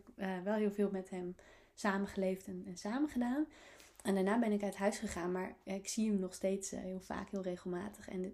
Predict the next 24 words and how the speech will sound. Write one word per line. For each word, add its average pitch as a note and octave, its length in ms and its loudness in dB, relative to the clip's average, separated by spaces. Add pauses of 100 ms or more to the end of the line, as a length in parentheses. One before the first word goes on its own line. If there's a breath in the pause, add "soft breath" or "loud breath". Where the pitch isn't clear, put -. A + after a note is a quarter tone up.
is - 120 -8
gewoon F#3+ 200 -2
een F#3+ 60 2
hele F#3+ 100 4
lieve F#3 200 0
hond F#3+ 180 2
waar F3+ 120 0
ik F3+ 60 -6
echt F#3+ 160 -8
wel G3 100 -4
een - 60 -10
goede F#3+ 160 2
band A3 260 0
mee F3+ 140 -4
heb. G3+ 200 -6 (580 loud breath)
En, G3 280 0
ehm, F#3+ 360 -4 (100)
ik G#3 140 -8
heb B3 160 0
wel E4 140 4
eens G#3+ 180 2
dat G#3 200 -2
hij, G#3 400 2
ehm, F#3 580 -4